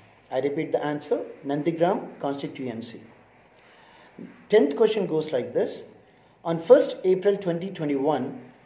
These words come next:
Tirumala Tirupati Devasthanam, T T D, has acquired twenty-five hectares of land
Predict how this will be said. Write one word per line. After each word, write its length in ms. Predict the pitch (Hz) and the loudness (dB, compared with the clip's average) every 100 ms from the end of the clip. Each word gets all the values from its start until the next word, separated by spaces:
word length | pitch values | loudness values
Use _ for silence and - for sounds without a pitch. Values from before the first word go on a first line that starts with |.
| - - | -10 0
Tirumala 320 | 202 226 226 | 2 4 2
Tirupati 400 | 208 180 196 196 | 0 -2 -2 -4
Devasthanam, 760 | 160 151 156 - 143 131 117 117 - | -2 2 2 2 -2 -2 -6 -10 -8
T 120 | 170 | -8
T 140 | 160 160 | -6 -6
D, 220 | 139 107 - - - | -8 -12 -16 -20 -12
has 200 | - 165 | -2 2
acquired 580 | 156 - 165 165 165 - - - | 2 2 4 4 2 -6 -16 -6
twenty-five 540 | 180 185 233 185 196 180 | -2 0 -2 0 0 0
hectares 480 | 151 156 180 180 180 | -2 -4 0 0 2
of 180 | 151 139 | 0 0
land 460 | 139 139 120 95 | -2 -2 -2 -8